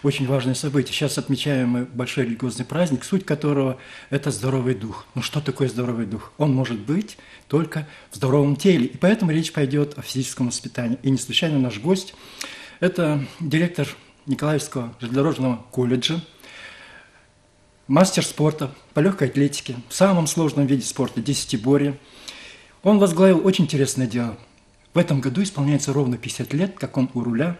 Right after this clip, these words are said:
этого одного из ведущих учебных заведений, который носит наз-, имя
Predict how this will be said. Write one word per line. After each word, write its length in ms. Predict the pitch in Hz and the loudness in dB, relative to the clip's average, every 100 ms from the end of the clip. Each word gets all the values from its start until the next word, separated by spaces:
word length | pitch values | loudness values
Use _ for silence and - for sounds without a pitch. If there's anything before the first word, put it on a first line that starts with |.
| - | -6
этого 260 | 135 127 120 | -4 -2 -2
одного 240 | 113 117 | 0 0
из 80 | 101 | -2
ведущих 460 | 107 156 175 147 - | -2 -2 -2 -6 -8
учебных 380 | 139 147 143 | -4 -2 -2
заведений, 440 | 127 131 131 131 127 - - - - | 0 0 2 0 0 -8 -20 -20 -8
который 380 | 131 170 185 | 0 2 2
носит 320 | 123 156 - 131 | 2 0 0 -6
наз-, 180 | 110 - _ _ _ - - | -8 -10 _ _ _ -8 2
имя 280 | 180 165 | 4 4